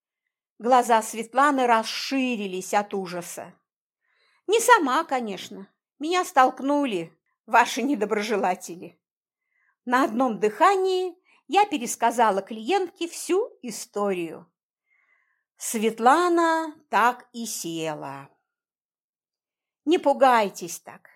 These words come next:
Видите, я жива и невредима. Доказательства –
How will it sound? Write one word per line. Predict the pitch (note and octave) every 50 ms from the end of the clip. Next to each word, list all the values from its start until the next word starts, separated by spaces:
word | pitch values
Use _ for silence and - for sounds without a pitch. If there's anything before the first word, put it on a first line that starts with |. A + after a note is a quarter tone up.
| _ _ _ _ _ -
Видите, | F#4 B4 A#4+ F4+ - - - F3 C#3 - _ _ _ _ _ _ -
я | C4 F#4+ A#4 A4
жива | D4 A#3+ A3 G3 A#3+ D4
и | F#4 E4
невредима. | C4 G#3+ G#3 F#3 F#3+ F#3 F3 E3+ F#3 G3+ A3+ A3+ A3 G#3+ G#3+ G#3+ - _ _ _ _ _ _ _ _ _ _
Доказательства – | - C#4+ E4+ - G4+ G4 E4+ D4+ F#4+ A#4+ A#4+ A#4+ - G#4 E4+ - - - B3+ A#3+ G#3+ G3+